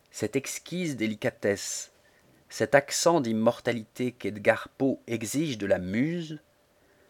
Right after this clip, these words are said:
loin de le rendre moins attentif aux pratiques d'exécution,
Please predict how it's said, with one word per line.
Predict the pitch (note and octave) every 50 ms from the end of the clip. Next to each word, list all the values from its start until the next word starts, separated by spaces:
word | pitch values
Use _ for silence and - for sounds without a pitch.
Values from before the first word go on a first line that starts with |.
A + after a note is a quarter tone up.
| _ _ _ _ _ _ _ _ _ _ _ - C3
loin | C3 C3+ D#3 F3+ F#3+ F#3
de | D3+ B2+
le | B2 B2+ A#2
rendre | A#2 A#2 C#3 D3 D3+ A#2+ G2+ G#2+
moins | G#2 G#2 A2+ C3 D#3 F3 F#3 E3 E3
attentif | D3 - - C#3 C#3 - - - E3 D3+ C3+ - - -
aux | - - A2
pratiques | G#2 - - C3+ C#3 - - E3 - - G#2
d'exécution, | F#2 G#2+ G#2+ G2+ G2 A2+ - - A2 G2 - - - - A#2 C3 D3+